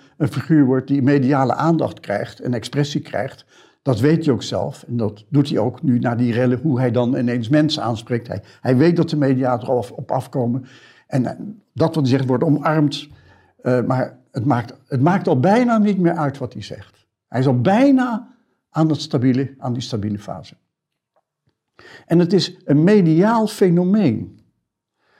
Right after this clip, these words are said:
wat door alles heen loopt en wat de rationaliteit heeft verdrongen. Eh, maar wat natuurlijk heel goed past bij mensen die zelf heel zelfreferentieel zijn en graag op die manier aandacht willen krijgen en dan in zo'n mediale wereld kunnen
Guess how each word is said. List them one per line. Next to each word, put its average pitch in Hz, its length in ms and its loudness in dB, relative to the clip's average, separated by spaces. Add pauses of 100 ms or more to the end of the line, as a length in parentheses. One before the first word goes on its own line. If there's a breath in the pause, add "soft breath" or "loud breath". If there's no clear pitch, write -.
(140)
wat 151 360 -2 (140)
door 139 220 2
alles 196 260 2
heen 185 220 2
loopt 190 460 -4 (440)
en 135 140 0
wat 143 160 2
de 135 120 -4
rationaliteit 131 840 0
heeft 135 260 0
verdrongen. 175 640 -2 (600 soft breath)
Eh, 135 240 0
maar 165 300 2
wat 156 140 2
natuurlijk 147 340 2
heel 196 120 4
goed 180 180 -2
past 156 200 -2
bij 156 100 4
mensen 147 420 0
die 123 160 2
zelf 135 320 -2
heel 151 240 4
zelfreferentieel 123 840 0
zijn 139 320 0
en 117 220 -6
graag 156 300 -2
op 113 100 -4
die 135 120 6
manier 117 280 0
aandacht 196 360 -2
willen 160 220 0
krijgen 139 560 -4
en 104 220 -6 (640 soft breath)
dan 135 480 2
in 170 200 4
zo'n 135 160 2
mediale 147 600 4
wereld 139 440 2
kunnen 127 460 0